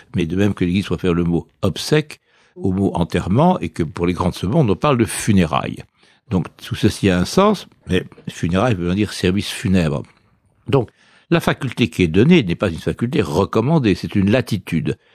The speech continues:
Cette latitude va de pair avec le soulagement qui est donné aux chrétiens de pouvoir, euh, je dirais, disposer d'un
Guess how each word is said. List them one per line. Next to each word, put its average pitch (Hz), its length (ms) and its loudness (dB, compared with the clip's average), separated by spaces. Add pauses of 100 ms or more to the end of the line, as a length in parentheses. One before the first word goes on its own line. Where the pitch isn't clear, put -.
(160)
Cette - 240 -2
latitude 127 640 0
va 90 220 0
de 87 120 0
pair 175 280 0
avec 95 240 0
le 95 80 -2
soulagement 101 540 -2
qui - 120 -4
est 80 40 -2
donné 90 320 2
aux 78 100 2
chrétiens 156 480 0 (460)
de 95 80 0
pouvoir, 90 600 0
euh, 92 240 2
je - 140 -8
dirais, 95 140 2
disposer 101 800 0 (240)
d'un 87 260 0